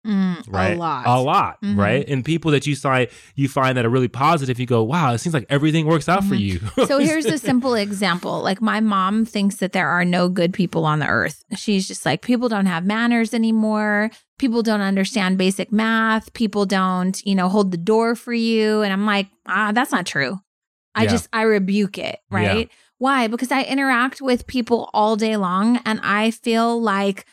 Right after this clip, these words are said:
Speaker 1: because I give out really good energy, people hold the door for me.
Speaker 2: Yeah.
Speaker 1: Because I give out really good energy and I sincerely ask how your day is going,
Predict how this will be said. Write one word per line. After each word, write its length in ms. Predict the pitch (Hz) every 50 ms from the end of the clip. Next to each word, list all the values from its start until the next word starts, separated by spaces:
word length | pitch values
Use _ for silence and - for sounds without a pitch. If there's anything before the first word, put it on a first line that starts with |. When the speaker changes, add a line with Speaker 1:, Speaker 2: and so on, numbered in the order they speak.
| _ _ -
Speaker 1:
because 300 | - 214 - 233 240 240
I 120 | 226 214
give 200 | 202 220 208 208
out 220 | 220 202 196 - -
really 220 | 190 196 202 202
good 180 | 196 196 208 196
energy, 540 | 190 185 190 196 202 202 220 240 262 294 320 - _ -
people 240 | - 208 196 208 208
hold 180 | 220 220 214
the 60 | 254 240
door 200 | 320 359 415 403
for 200 | - - 214 -
me. 220 | 220 - - - 214
Speaker 2:
Yeah. 300 | 98 95 90 87 85 82 - _ -
Speaker 1:
Because 280 | 233 226 - 254 247 233
I 100 | 226 226
give 200 | 208 233 220 240
out 180 | 226 226 -
really 280 | 226 220 226 240 240 214
good 180 | 214 233 214 -
energy 540 | - 196 202 214 220 220 220 233 233 233 233
and 100 | 226 208
I 120 | 196 190
sincerely 840 | 196 - 233 202 202 208 - - - 220 214 220 226 220 220 208 - -
ask 340 | 180 180 190 220 - -
how 160 | - 220 208 202
your 220 | 208 196 190 190
day 260 | 185 185 185 170 175 185
is 120 | 196 214
going, 460 | - - 226 226 240 254 269 339 370